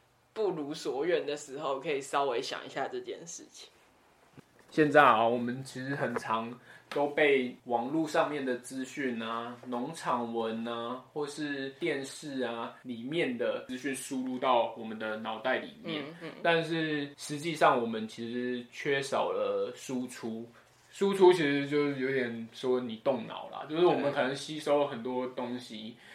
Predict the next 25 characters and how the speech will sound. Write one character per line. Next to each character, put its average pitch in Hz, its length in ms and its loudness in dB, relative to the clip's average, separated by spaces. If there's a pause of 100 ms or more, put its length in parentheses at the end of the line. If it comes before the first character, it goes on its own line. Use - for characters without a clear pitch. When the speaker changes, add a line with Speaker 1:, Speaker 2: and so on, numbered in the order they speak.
(260)
Speaker 1:
对。 156 120 -4
Speaker 2:
我 156 40 -2
觉 180 120 12
得 208 180 10
作 196 260 4
者 127 240 4
做 165 280 4
了 131 60 2
一 127 60 -2
个 151 60 0
比 117 280 -6
喻 165 160 2 (340)
很 143 160 -2
有 123 200 0
意 131 160 -4
思， - 280 -16
他 294 120 -4
说 285 100 0
输 220 300 2
入 202 180 4
啊， 117 260 2
就 208 140 2
像 208 200 0
是 190 300 0 (300)
你 117 420 -4